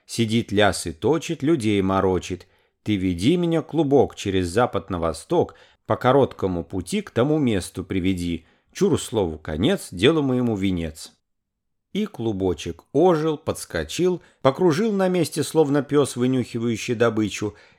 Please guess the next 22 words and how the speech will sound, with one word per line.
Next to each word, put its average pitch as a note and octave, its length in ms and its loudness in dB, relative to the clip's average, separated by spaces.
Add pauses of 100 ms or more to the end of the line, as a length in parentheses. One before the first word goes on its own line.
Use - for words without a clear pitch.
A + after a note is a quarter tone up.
и, F#3 140 -2
взяв E2+ 400 -2
след, F#3 420 -2
потянул B2 460 -2
кота G2+ 400 -4
вглубь F2 400 -6
болота. E2 640 -4 (540)
Базиль, F2 520 0
намотав E3 480 0
на D3 120 -4
кулак D3 420 -2
ниточку, C3 480 -4
поспешил F2+ 640 -8
за D#2+ 200 -4
ним. C#2 280 -8 (880)
Клубок D3 500 2
уверенно C3+ 540 2
вел G#2+ 240 2
кота C3 380 -4
в B2 60 0
одном F#2+ 280 -2
направлении. E2 800 -6